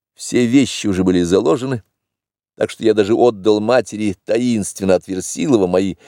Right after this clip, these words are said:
таинственные шестьдесят рублей. Именно таинственные, потому что были накоплены из карманных денег моих, которых отпускалось мне по пяти рублей в месяц в продолжении двух лет. Копление же началось с первого дня моей идеи —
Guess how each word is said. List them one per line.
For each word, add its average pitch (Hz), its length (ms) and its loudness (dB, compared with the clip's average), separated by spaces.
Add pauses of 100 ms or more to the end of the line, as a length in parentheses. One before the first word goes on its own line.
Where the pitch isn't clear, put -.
(140)
таинственные 113 760 -2
шестьдесят 101 580 0
рублей. 101 400 -2 (400)
Именно 104 720 0 (240)
таинственные, 92 1040 -2
потому 92 220 -6
что - 120 -12
были 95 160 0
накоплены 98 720 0 (220)
из 101 220 -6
карманных 101 560 0
денег 117 440 -2
моих, 104 380 -2 (240)
которых - 320 -6
отпускалось 117 640 -2
мне 120 180 -4 (100)
по 120 100 -12
пяти 117 280 -6
рублей 113 360 2
в 92 160 -2
месяц 113 500 -2 (160)
в - 60 -20
продолжении 104 580 0
двух 87 240 -6
лет. - 240 -4 (800)
Копление 143 800 0
же 104 120 0
началось 101 400 0
с - 160 -10
первого 220 420 -2
дня 208 260 -2
моей 208 340 -2
идеи — 139 500 0